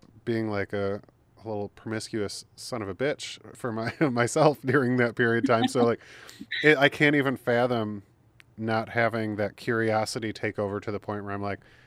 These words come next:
Speaker 1: "This relationship isn't gonna work. I love you, but this <laughs> isn't gonna work 'cause I need to, uh, try new things." <laughs>
Speaker 2: Uh, I don't know. Well, like I said, it, he was the, my only long-term relationship.
Speaker 1: Yeah.
Speaker 2: Um,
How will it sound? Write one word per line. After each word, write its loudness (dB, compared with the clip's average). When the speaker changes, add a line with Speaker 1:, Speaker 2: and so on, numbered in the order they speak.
Speaker 1:
"This 2
relationship 4
isn't 4
gonna 4
work. 0
I 6
love 8
you, 4
but 2
this 2
<laughs> -8
isn't -6
gonna -4
work -6
'cause -8
I -4
need -6
to, -6
uh, -4
try -4
new -6
things." -10
<laughs> -2
Speaker 2:
Uh, 6
I 2
don't 8
know. 4
Well, 8
like 6
I 8
said, 2
it, 2
he 2
was 2
the, 2
my 4
only 8
long-term 2
relationship. 2
Speaker 1:
Yeah. 0
Speaker 2:
Um, 2